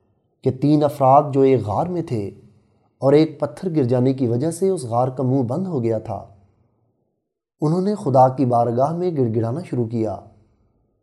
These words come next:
और अपने नेक अमाल याद किए जो उन्होंने महज खुदा की रज़ा की खातिर किए थे, और उन अमाल का वास्ता देकर दुआ की तो पत्थर सिरकता गया और गार का मुंह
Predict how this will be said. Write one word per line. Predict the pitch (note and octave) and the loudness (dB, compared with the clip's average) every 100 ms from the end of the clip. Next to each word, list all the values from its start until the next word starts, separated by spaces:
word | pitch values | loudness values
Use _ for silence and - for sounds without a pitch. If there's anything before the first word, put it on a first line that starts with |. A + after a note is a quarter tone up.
| _ _ _ _ | _ _ _ _
और | A2+ C3 | 2 4
अपने | C#3+ C#3+ D3 | 4 2 0
नेक | C3+ C#3 C#3 | 2 2 2
अमाल | A#2+ A#2+ F#3 | 0 0 -2
याद | D3+ B2 - | -4 -4 -4
किए | B2 G#2 F#2 - - _ _ _ _ _ _ _ _ _ B2 | -2 -2 -4 -12 -20 _ _ _ _ _ _ _ _ _ 0
जो | C3 | 4
उन्होंने | C3 D3 D3+ | 4 2 2
महज | C3 D3 C#3 - | 0 -2 -4 -8
खुदा | B2 A2+ B2+ | -4 0 0
की | D3 D#3 | 0 -2
रज़ा | A2+ A#2+ | 0 -2
की | B2+ B2+ | -2 -4
खातिर | B2+ G#2 C#3 | -8 -10 -10
किए | - A#2 | -6 -4
थे, | G2+ G#2 - _ _ _ _ _ _ _ _ _ _ _ _ _ _ | -4 -10 -20 _ _ _ _ _ _ _ _ _ _ _ _ _ _
और | C3 C#3+ | 2 4
उन | D#3+ | 4
अमाल | C#3 B2 B2+ E3 | 4 4 4 4
का | E3+ | 2
वास्ता | D#3 A#2+ B2 - | 0 0 -2 -2
देकर | D#3+ E3+ F#3+ | 0 0 -2
दुआ | D#3 A2 B2+ | -4 -4 -4
की | F#3+ C3 G#2 - _ _ _ _ _ _ _ _ _ | -6 -6 -8 -12 _ _ _ _ _ _ _ _ _
तो | C#3 | -6
पत्थर | C3 D3 - E3+ | -4 -6 -6 -8
सिरकता | E3 - B2+ - G#3+ | -8 -8 -8 -8 -6
गया | D#3 A2+ F2+ - - _ _ _ _ _ _ | -2 -2 -4 -10 -20 _ _ _ _ _ _
और | B2 A2 | -2 0
गार | A2 B2 C3 | 2 2 2
का | C#3 | 0
मुंह | B2+ B2 A#2 | 0 0 -2